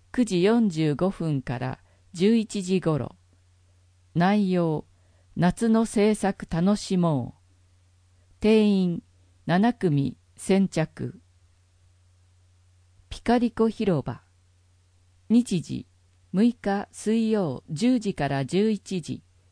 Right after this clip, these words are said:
場所、光保育園。内容、ワクワクおもちゃワークショップ。定員七組、先着。恋恋プレイルーム。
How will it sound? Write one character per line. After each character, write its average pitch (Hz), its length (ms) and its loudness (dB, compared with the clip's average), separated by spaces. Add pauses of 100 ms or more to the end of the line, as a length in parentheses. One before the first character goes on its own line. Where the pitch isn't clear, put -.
(500)
場 165 140 -2
所、 196 380 -6 (380)
光 233 440 0
保 208 160 0
育 208 300 0
園。 147 260 -2 (880)
内 208 380 2
容、 175 360 -2 (680)
ワ 233 180 0
ク - 160 0
ワ 170 160 2
ク - 400 -8
お 170 100 0
も 220 160 2
ち 233 120 -2
ゃ 220 100 4
ワ 202 160 2
ー 233 40 -4
ク - 140 -14
シ - 140 -4
ョ 185 40 0
ッ 185 60 -8 (140)
プ。 - 180 -12 (880)
定 233 220 4
員 214 440 2
七 196 300 2
組、 143 420 -4 (160)
先 208 320 0
着。 151 500 -4 (2000)
恋 240 240 4
恋 220 360 0
プ - 220 -2
レ 226 180 6
イ 233 120 2
ル 202 220 2
ー - 20 -2
ム。 139 260 -6